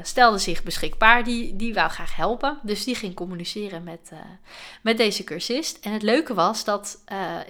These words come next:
ik begin altijd, als ik, eh, een gesprek heb met een dier, begin ik altijd met de vraag, "Wat wil je zelf vertellen aan het dier?"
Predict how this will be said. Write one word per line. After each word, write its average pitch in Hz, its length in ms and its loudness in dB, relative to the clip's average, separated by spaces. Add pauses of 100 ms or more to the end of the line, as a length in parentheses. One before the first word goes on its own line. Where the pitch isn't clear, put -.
(220)
ik 226 220 -10
begin 262 300 2
altijd, 202 460 2
als 185 180 -6
ik, 185 140 -10
eh, 170 360 -8
een 185 100 -12
gesprek - 320 0
heb 196 120 0
met 165 180 -6
een 170 100 -6
dier, 262 260 2
begin 214 280 -2
ik 190 200 -6
altijd 262 640 8
met 220 120 -2
de 196 80 -4
vraag, 180 580 2 (420)
"Wat 226 240 6
wil 214 100 2
je 175 140 2
zelf 170 280 0
vertellen 202 500 -2 (120)
aan 165 160 -6
het 156 140 -8
dier?" 233 320 0